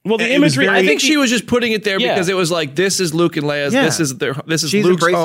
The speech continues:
Speaker 3: home.
Speaker 4: her own destiny, but she's
Speaker 1: Yeah.
Speaker 4: also taking, like,
Speaker 3: She, I
Speaker 2: Also,
Speaker 3: thought that
Speaker 2: did,
Speaker 3: was to
Speaker 2: did,
Speaker 3: honor
Speaker 2: time out,
Speaker 3: them.
Speaker 2: did Qui-Gon Jinn not get the memo that Jedi are supposed to disappear when they die?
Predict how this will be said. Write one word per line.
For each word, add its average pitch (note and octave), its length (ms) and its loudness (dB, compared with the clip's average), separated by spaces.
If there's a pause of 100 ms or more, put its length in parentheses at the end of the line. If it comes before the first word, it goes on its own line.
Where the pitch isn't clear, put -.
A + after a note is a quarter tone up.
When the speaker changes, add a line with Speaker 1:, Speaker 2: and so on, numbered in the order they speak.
Speaker 3:
home. D#3 80 0
Speaker 4:
her F#3 80 2
own F3+ 140 0
destiny, D3+ 360 -2
but D#3 160 0
she's F3 180 -2
Speaker 1:
Yeah. F#3 120 0
Speaker 4:
also D#3+ 420 4
taking, D3+ 500 0
like, C#3+ 260 0
Speaker 3:
She, E3 200 0
I - 60 0
Speaker 2:
Also, B3+ 140 0
Speaker 3:
thought - 20 2
that A#3+ 80 2
Speaker 2:
did, A3 60 2
Speaker 3:
was G3+ 100 0
to A3 60 2
Speaker 2:
did, - 100 -2
Speaker 3:
honor G3+ 260 -2
Speaker 2:
time G#3+ 80 -2
out, E3+ 60 -2
Speaker 3:
them. D#3+ 280 -2
Speaker 2:
did A#3 60 -2
Qui-Gon D4+ 320 0
Jinn A3 220 2
not G#3 160 -4
get - 140 -6
the F#3+ 40 0
memo F3 320 0
that C#3+ 220 -2
Jedi E3+ 340 -2
are C#3+ 60 -2
supposed D#3 240 -2
to C#3 40 -8
disappear C3 400 -2
when D3 120 2
they D3 80 2
die? C#3 220 -4